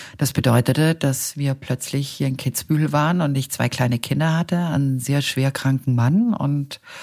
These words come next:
war so, „Okay, was machst du jetzt, ne?“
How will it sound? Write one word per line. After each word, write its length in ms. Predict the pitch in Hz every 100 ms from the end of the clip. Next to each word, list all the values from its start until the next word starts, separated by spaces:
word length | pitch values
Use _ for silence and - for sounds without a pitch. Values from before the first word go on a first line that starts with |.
| - - - - - - - - _ _ _ _ _ _ -
war 460 | - 135 131 147 143
so, 140 | 151
„Okay, 340 | 143 - 151 - -
was 220 | 143 -
machst 240 | 143 -
du 40 | 170
jetzt, 420 | 175 170 - 143
ne?“ 240 | 143 165